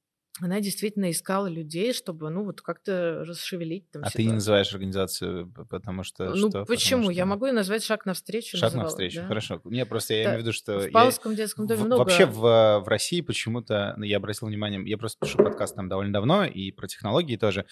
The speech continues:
Speaker 2: и у нас настолько Пастернак, короче, повлиял на, на, на, на российскую культуру, вот это «Быть знаменитым, некрасивой», настолько сильно влезло, что никто никогда не называет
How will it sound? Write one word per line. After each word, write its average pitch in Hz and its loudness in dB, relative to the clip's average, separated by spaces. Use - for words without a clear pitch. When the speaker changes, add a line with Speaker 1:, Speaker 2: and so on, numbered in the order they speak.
Speaker 2:
и 110 0
у 107 2
нас 117 4
настолько 117 6
Пастернак, 107 -2
короче, 95 -2
повлиял 95 0
на, 92 -4
на, 95 -6
на, 95 -4
на 95 -4
российскую 98 -4
культуру, 131 0
вот 110 0
это 95 -2
«Быть 101 -6
знаменитым, 101 -6
некрасивой», 92 -6
настолько 107 0
сильно 104 -2
влезло, 117 0
что - -4
никто 113 4
никогда 113 4
не 110 4
называет 104 6